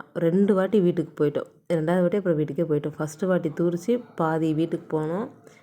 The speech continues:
பாதி தூரம் போகும்போதே மழை நின்றுச்சு. திரும்பவும் வந்துட்டோம். திரும்பவும் மழை வந்துச்சு. அது பேஞ்சிட்டே இருந்தது. அப்புறம் வீட்டுக்கு போயிட்டேன். போர்ட்டிக்கோல மீதி இருக்கிற ஸ்டெப்பை முடிச்சிட்டேன். வாக்கிங் ஸ்டெப் பார்த்தீங்கன்னா, எட்டாயிரத்தி நூத்தி எழுபத்தெட்டு. ஆனா எக்ஸர்சைஸ் இன்னைக்கு பண்ணல,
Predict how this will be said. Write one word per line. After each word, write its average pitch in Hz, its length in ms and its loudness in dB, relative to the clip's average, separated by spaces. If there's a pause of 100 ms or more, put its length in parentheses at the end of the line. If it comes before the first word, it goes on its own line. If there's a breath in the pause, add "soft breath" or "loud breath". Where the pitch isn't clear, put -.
(160 loud breath)
பாதி 196 320 0
தூரம் 196 280 0
போகும்போதே 185 360 2
மழை 165 280 0
நின்றுச்சு. 156 340 -2
திரும்பவும் 156 520 0
வந்துட்டோம். 139 260 -8 (360 loud breath)
திரும்பவும் 233 420 6
மழை 185 200 4
வந்துச்சு. 175 380 2
அது 180 180 0
பேஞ்சிட்டே 160 360 -2
இருந்தது. 160 280 0
அப்புறம் 156 240 -2
வீட்டுக்கு 139 400 -4
போயிட்டேன். 175 360 -6 (140)
போர்ட்டிக்கோல 151 600 -4
மீதி 151 320 -4
இருக்கிற 147 340 -6 (120)
ஸ்டெப்பை 143 280 -8
முடிச்சிட்டேன். 147 680 -6 (1080 loud breath)
வாக்கிங் 165 360 -4 (120)
ஸ்டெப் 156 220 0
பார்த்தீங்கன்னா, 156 540 -2 (600 soft breath)
எட்டாயிரத்தி 170 580 0
நூத்தி 165 380 -2
எழுபத்தெட்டு. 151 720 0
ஆனா 160 240 -6
எக்ஸர்சைஸ் 160 640 -2
இன்னைக்கு 143 420 -4 (180)
பண்ணல, 135 440 -4